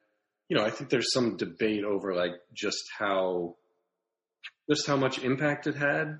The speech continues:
Uh, I mean, they, but they did. They raised an insane amount of money, an insane amount of awareness, and, like, I, I know there was some controversy about, you know, with any of these aid type things, like, how much aid actually gets there, how much of it gets kinda, uh,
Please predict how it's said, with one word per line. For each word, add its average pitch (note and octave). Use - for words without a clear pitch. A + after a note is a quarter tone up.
Uh, G#2+
I G2
mean, G2+
they, G2+
but -
they G#2+
did. G#2
They G2
raised G2
an A2+
insane B2
amount A2+
of G2
money, F2+
an F2+
insane A2+
amount F#2+
of F2+
awareness, F2
and, F2+
like, E2
I, G#2+
I -
know C3
there B2
was G#2+
some A#2
controversy G2+
about, E2+
you B2
know, G#2
with G#2+
any D3
of G2+
these F2
aid G2
type F#2
things, E2+
like, E2+
how F#2+
much F2
aid F2
actually E2
gets F2
there, F2
how E2+
much F2
of E2
it D#2
gets -
kinda, D2+
uh, -